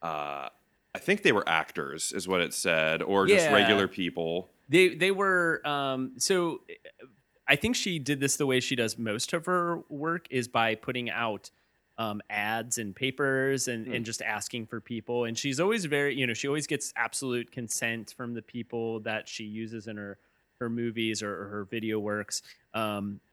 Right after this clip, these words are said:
Speaker 2: and so, yeah, she just put out a call for it. Actually, um, before she came, she put out a call here for people to m-, possibly participate in a project,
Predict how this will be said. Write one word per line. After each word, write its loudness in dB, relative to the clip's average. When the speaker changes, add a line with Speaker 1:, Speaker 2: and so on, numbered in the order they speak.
Speaker 2:
and 4
so, 6
yeah, 6
she 0
just -4
put 2
out 2
a 0
call -2
for -4
it. -8
Actually, 0
um, -6
before -4
she -2
came, -4
she -4
put -4
out 0
a -4
call -2
here -4
for -2
people -2
to -6
m-, -4
possibly -2
participate -4
in -4
a -10
project, -6